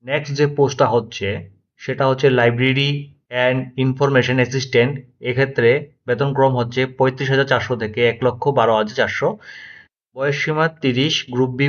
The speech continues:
পোস্ট, ভ্যাকেন্সি একটি আছে। তারপরে হচ্ছে জুনিয়র ট্রান্সলেশন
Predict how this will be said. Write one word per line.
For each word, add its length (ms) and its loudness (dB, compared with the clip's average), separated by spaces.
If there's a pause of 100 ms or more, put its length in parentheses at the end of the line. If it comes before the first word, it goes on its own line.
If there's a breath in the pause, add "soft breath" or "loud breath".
(140)
পোস্ট, 340 2 (400)
ভ্যাকেন্সি 500 0 (280)
একটি 280 -10 (100)
আছে। 200 -4 (1120)
তারপরে 380 2
হচ্ছে 200 2 (120)
জুনিয়র 340 4 (100)
ট্রান্সলেশন 720 2